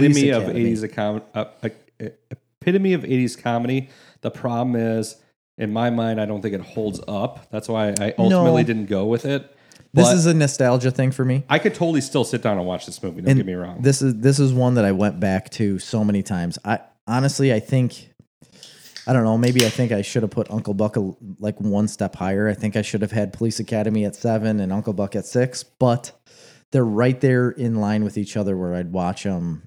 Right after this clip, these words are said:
Speaker 2: hand in hand. Like, it was just right there with each other. I love Police Academy.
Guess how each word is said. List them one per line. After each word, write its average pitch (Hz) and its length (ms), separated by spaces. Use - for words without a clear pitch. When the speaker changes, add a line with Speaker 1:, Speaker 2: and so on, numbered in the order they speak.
Speaker 2:
hand 95 300
in 80 60
hand. 85 360
Like, 87 240
it 78 60
was 98 100
just - 240
right 92 220
there 92 160
with 90 180
each 101 180
other. 82 220
I 98 60
love 98 240
Police 117 280
Academy. 92 440